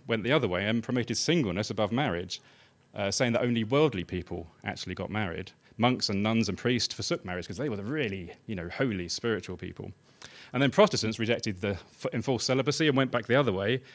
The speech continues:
and really pushed marriage again over singleness. Um, in our time, the promotion of family can sometimes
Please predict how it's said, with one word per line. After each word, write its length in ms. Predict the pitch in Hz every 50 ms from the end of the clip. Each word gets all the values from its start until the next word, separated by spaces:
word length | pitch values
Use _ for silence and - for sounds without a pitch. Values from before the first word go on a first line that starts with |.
| - - -
and 140 | 117 120 131
really 280 | 151 147 127 113 120 120
pushed 440 | - - 135 123 - - - - - _ _ _ _ -
marriage 300 | 147 180 156 104 87 92
again 180 | 87 92 98
over 160 | 107 107 107
singleness. 600 | 110 - 143 139 120 95 87 87 90 - - - - - _ - - - - - - - _ _
Um, 260 | - 98 101 104 101 104
in 120 | 113 117
our 140 | 131 139 110
time, 440 | - - 98 95 92 95 98 101 98 - - - - - - - - - - -
the 100 | 110 107
promotion 380 | - 123 123 123 123 - 117
of 60 | 107 -
family 360 | - 127 123 104 92 98 95
can 300 | - - 120 120 110 107
sometimes 720 | - - 123 117 107 - 90 87 87 87 95 95 - -